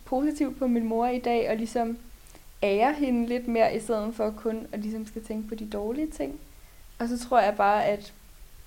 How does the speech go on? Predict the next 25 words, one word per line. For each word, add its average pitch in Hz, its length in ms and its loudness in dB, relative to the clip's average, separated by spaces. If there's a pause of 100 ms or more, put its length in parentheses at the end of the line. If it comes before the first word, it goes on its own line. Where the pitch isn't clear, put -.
(160)
det 240 80 -4
gør 220 120 6
mig 208 240 2
glad, 214 320 4
at 226 200 0
jeg 220 140 4
ligesom 220 300 -2
kan 226 200 -8
genbruge 226 420 0
nogle 226 200 0
af 226 60 -2
hendes 226 300 -2 (100)
ting, 277 300 -2 (100)
og 214 260 2 (880)
at 220 80 2
hun 233 140 8
ligesom 247 260 4
kan 254 140 2
leve 214 220 2
lidt 226 220 -2
videre 262 420 2
i 226 40 0
mig 208 440 0
i 220 60 -4
dag, 208 300 -2